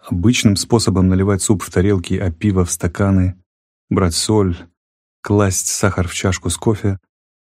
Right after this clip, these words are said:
означало освобождение от процедур, неизбежных в невесомости, которая, как уже тысячу раз говорилось, не только освобождала человека от оков гравитации, но и наделяла его такой специфической свободой, что не только его поведение,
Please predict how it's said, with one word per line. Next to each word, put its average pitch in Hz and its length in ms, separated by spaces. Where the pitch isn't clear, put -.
означало 90 560
освобождение 107 600
от 90 120
процедур, 107 580
неизбежных 101 720
в - 40
невесомости, 104 580
которая, 101 420
как - 200
уже 92 180
тысячу - 640
раз 101 200
говорилось, 92 680
не 82 180
только 127 360
освобождала 107 580
человека 90 420
от 82 100
оков 82 220
гравитации, 85 720
но 87 280
и - 20
наделяла 110 520
его 107 240
такой 104 440
специфической 87 760
свободой, 110 640
что - 240
не 85 140
только 123 320
его 110 180
поведение, 92 640